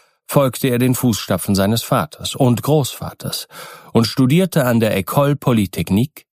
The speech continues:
und der École des Ponts de Chaussée von achtzehnhundertzweiundsiebzig bis siebenundsiebzig. Als Student heiratete er Lucie Jamin, die Tochter des französischen Physikers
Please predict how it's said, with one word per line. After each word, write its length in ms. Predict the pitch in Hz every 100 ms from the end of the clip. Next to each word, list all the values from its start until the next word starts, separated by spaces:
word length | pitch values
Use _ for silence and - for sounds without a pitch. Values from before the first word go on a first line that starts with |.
| _ -
und 220 | 151 - - - -
der 120 | 117
École 440 | 117 - 143 135 131
des 140 | 131 -
Ponts 280 | 123 113
de 80 | 104
Chaussée 640 | 98 120 - - 101 87 _ _ _ _ -
von 160 | 104
achtzehnhundertzweiundsiebzig 1500 | 113 104 - 101 85 80 80 101 87 87 98 - - 110 -
bis 180 | 151 -
siebenundsiebzig. 920 | 139 90 78 - - - - - - _ _ _ _ _ _ _ _ _ _ -
Als 300 | 123 127 -
Student 420 | - 131 147 196 - - - -
heiratete 680 | 120 135 127 123 - 113 107
er 140 | 113
Lucie 380 | 117 120 - 143
Jamin, 400 | 127 139 135 95 - - _ _
die 80 | -
Tochter 440 | - 120 - - 117
des 120 | 113
französischen 680 | 123 117 123 110 104 - 117
Physikers 680 | - 135 107 113 123 117